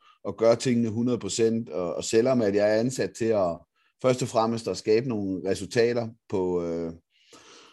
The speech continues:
på det danske herrelandshold, øh, så, øh, blander jeg mig også, øh, i, øh, i tingene, øh, nedad til, og, og, og også udfordrer, øh, den vej, øh, ligesom Morten også, øh, udfordrer den anden vej opad, øh,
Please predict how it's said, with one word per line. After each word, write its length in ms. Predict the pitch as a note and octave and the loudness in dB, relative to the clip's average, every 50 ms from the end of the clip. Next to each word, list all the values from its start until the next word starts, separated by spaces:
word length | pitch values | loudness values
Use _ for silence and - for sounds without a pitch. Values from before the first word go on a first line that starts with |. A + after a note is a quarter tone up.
| _ _ _ _ | _ _ _ _
på 100 | - G#2+ | -6 -4
det 120 | F2+ F2+ F2 | -4 -2 0
danske 300 | G2 G2+ A2 - - G#2+ | 0 0 0 -2 -4 -2
herrelandshold, 840 | G2+ G2+ G2+ A2 B2 A#2+ G#2 F#2+ F2+ - F#2+ E2+ E2+ E2+ D#2+ - E2+ | 0 2 2 2 2 2 0 -2 -4 -4 -4 -4 -4 -4 -4 -4 -2
øh, 460 | F2 F2 E2+ E2+ E2+ E2 D#2+ D#2+ D#2+ | -2 0 0 -2 -2 -4 -6 -6 -8
så, 540 | - - - - C#2+ E2 F#2 G#2 G#2+ G2+ G2+ | -10 -10 -8 -6 -2 0 0 0 0 0 -2
øh, 180 | F#2 F2+ D#2+ - | -2 -4 -4 -2
blander 240 | A2 G#2+ A2+ B2+ | -2 0 0 0
jeg 80 | A#2 G#2+ | 0 0
mig 100 | G#2 G2 | 0 0
også, 340 | G2+ A#2 B2+ - - B2 G#2+ | -2 -2 -2 -2 -2 -2 -2
øh, 180 | G2 F#2+ F#2+ | 0 -2 -2
i, 280 | F2+ - G2+ G2 F#2+ F#2+ | -4 -4 -4 -4 -2 -2
øh, 340 | F2+ F2 E2+ F2 F2 F2+ F2+ E2+ | -2 -2 -4 -4 -6 -6 -6 -6
i 120 | F#2+ F#2+ F#2 - | -8 -8 -8 -4
tingene, 580 | - B2+ B2 B2+ C3 B2 G#2+ F#2+ F#2 F2+ F2 - | -2 -2 -2 0 -2 -4 -2 -2 -2 -2 -2 -2
øh, 200 | E2+ F2 E2+ E2+ | -2 -4 -2 -2
nedad 300 | G2+ A2+ C3+ C#3+ A#2 G2 | -2 0 2 2 0 0
til, 320 | - - A2+ A2+ A#2 B2 - - | -2 -2 -4 -2 -2 -4 -6 -6
og, 380 | F2+ F2+ E2+ E2 D2+ - - | -6 -6 -6 -8 -8 -10 -8
og, 240 | D#2 E2 - - - | -8 -8 -8 -6 -4
og 200 | F2 F2 - - | -4 -4 -2 -2
også 260 | G2 A2 B2 - A#2 | -2 -2 -2 -2 -2
udfordrer, 720 | F#2 A2+ A#2+ B2 - - G#2 F#2+ F2+ - F#2 F2 E2+ F2 - - F2 | -2 -2 -2 -2 -2 -2 -2 -2 -2 -4 -6 -6 -6 -8 -8 -6 -6
øh, 200 | E2+ E2 E2+ - | -6 -4 -4 -2
den 200 | - B2+ D3+ D3+ | 0 0 2 4
vej, 360 | D3 C3+ B2+ B2+ A#2+ A#2+ A#2+ - - | 4 2 2 2 0 -2 -4 -4 -4
øh, 180 | G2+ G2 F#2+ F#2 | -2 -2 0 -2
ligesom 320 | F#2+ A2 A2+ - A#2 G#2 | -2 -2 -2 -2 -2 0
Morten 300 | G#2 G#2 G#2+ A2+ A2+ A2 | 2 4 4 4 4 2
også, 280 | G#2 G#2+ A2+ - - G2 | 0 -2 -2 -4 -4 -6
øh, 80 | F2+ | -4
udfordrer 500 | E2 G#2 A#2+ A#2 - A#2 G2 F2+ F2+ F2 | -2 -4 -4 -4 -2 -4 -4 -2 -4 -8
den 140 | D#2+ F2 F#2 | -8 -6 -4
anden 220 | F#2 G2+ A2+ B2 A#2+ | -2 -2 -2 0 0
vej 300 | G#2 G2 G#2+ A2+ A2 - - | 0 0 0 -2 -4 -2 -2
opad, 420 | G2 G#2+ C3 C#3+ A#2 F#2+ F2+ D#2+ - - _ _ _ - - _ _ _ _ _ A#2 | -2 -2 -2 -2 -2 -2 -2 -4 -6 -12 _ _ _ -20 -20 _ _ _ _ _ -4
øh, 340 | G2 G2 F#2+ F2+ F2+ F2 | -2 0 0 0 0 -2